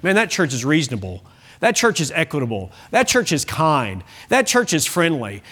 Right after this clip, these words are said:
That church is loving. That church is gracious. That church is gentle. That, unfortunately,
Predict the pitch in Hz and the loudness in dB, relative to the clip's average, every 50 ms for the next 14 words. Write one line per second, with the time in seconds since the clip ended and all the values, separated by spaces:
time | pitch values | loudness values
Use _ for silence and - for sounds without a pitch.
0 | - - - 247 262 - - 254 233 202 - - 196 170 151 131 - - - - | -6 0 2 2 2 4 2 2 2 2 2 0 2 2 0 -2 -6 -10 -12 -8
1 | - 175 160 175 180 185 170 156 143 123 117 120 190 254 269 - - 247 240 - | -2 2 4 6 6 6 4 2 0 0 0 2 2 2 2 0 -2 -4 -2 -2
2 | - 175 123 117 107 127 160 165 185 170 - - 139 117 - - - - - - | -4 -6 -6 -6 -4 0 2 2 2 0 -2 -6 -8 -8 -10 -14 -16 -18 -20 -16
3 | - - 254 285 254 - 294 294 220 - 202 160 117 101 - 175 190 220 - - | -6 0 0 0 2 2 0 0 2 2 0 0 0 2 2 2 2 0 -2 -6
4 | 175 147 101 90 - _ _ _ _ _ - - 233 262 - - 160 160 156 156 | -8 -8 -8 -10 -18 _ _ _ _ _ 0 0 0 0 0 -2 -2 0 0 2
5 | - - 294 370 349 - - 277 247 190 185 180 185 185 196 214 180 - | 4 6 6 6 6 4 0 -2 -2 0 2 2 4 4 2 0 -2 -10